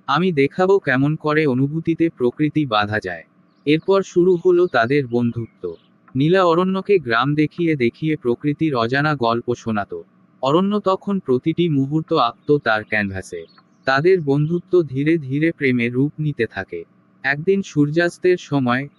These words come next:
যখন সারা আকাশ লালচে আভায় রঙিন, অরণ্য নীলার দিকে তাকিয়ে বলল, "তুমি জানো, আমি জীবনে অনেক ছবি এঁকেছি, কিন্তু প্রকৃতির চেয়েও সুন্দর কিছু আঁকা সম্ভব নয় ভেবেছিলাম।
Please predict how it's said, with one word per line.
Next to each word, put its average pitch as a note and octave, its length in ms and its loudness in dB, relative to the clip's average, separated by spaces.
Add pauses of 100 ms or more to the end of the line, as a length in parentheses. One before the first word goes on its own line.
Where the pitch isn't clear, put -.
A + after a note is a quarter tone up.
(120)
যখন A#2+ 380 0
সারা C#3 420 -2
আকাশ C3 360 -2
লালচে C3+ 400 -2
আভায় A2 340 -2
রঙিন, C3+ 440 -4 (200)
অরণ্য D#3 380 -2
নীলার C3 420 -2
দিকে C#3+ 320 -4
তাকিয়ে A#2+ 420 -2
বলল, A2+ 420 -2 (260)
"তুমি C3+ 280 -2
জানো, B2 400 -2 (220)
আমি C#3+ 280 -2
জীবনে C3 480 -2
অনেক B2+ 320 -2
ছবি C3+ 360 -2
এঁকেছি, B2 460 -6 (300)
কিন্তু C#3+ 340 -2
প্রকৃতির F3 640 0
চেয়েও E3+ 320 -2
সুন্দর D#3 460 -4
কিছু C#3 340 -6
আঁকা C3 280 0
সম্ভব C3+ 500 -2
নয় C#3+ 240 -2
ভেবেছিলাম। G2 680 -8